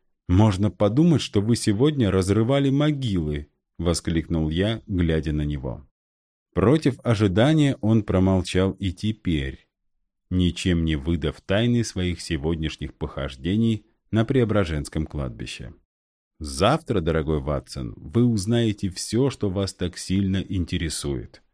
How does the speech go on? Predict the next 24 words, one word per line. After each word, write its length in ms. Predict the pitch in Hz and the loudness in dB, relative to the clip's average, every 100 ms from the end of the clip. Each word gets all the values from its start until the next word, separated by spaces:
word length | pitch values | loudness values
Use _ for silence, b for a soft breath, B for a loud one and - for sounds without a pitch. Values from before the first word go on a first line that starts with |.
| _ - | _ -20
сказал 500 | - 85 73 73 - | -4 -2 0 -2 -4
он, 280 | 101 117 123 b b b | 0 2 0 b b b
снимая 480 | - 110 143 147 | 2 4 4 0
замаранное 600 | 92 90 85 78 76 73 | 0 2 2 2 -2 -4
платье 540 | 69 98 120 123 120 107 b b - | -4 -2 -2 -2 -4 -4 b b -4
и 80 | |
забираясь 540 | 85 78 73 76 87 82 | 0 0 0 0 -2 -4
под 180 | 78 71 | -6 -6
одеяло. 600 | 65 71 62 52 - - _ _ - | -6 -8 -6 -8 -12 -20 _ _ -2
«А 120 | 92 | 0
сегодня 640 | - 78 82 131 120 71 - _ - | 0 0 2 0 -2 -6 -10 _ -2
мы 160 | 90 | 2
будем 400 | 87 85 90 90 - _ - | 2 2 0 -2 -6 _ -16
спать». 500 | - - 58 - _ _ _ _ _ _ _ - | -10 -8 -8 -10 _ _ _ _ _ _ _ -8
Выругав 600 | 85 110 175 160 139 117 | 2 6 8 8 4 2
в 180 | 104 95 | 0 0
душе 360 | 104 101 104 92 | 2 2 2 2
своего 420 | 85 80 78 80 | 2 0 2 -2
приятеля, 840 | - 78 107 135 127 123 123 110 - | 0 0 2 2 2 4 2 0 -2
я 240 | 95 98 | 2 2
разделся 720 | 80 73 71 101 117 107 101 | 2 -2 0 2 2 2 -4
и 200 | 87 98 | -4 -6
погасил 580 | 90 85 76 71 73 71 | -2 -2 -2 -2 -4 -6
свет. 420 | - 60 53 - | -8 -10 -12 -16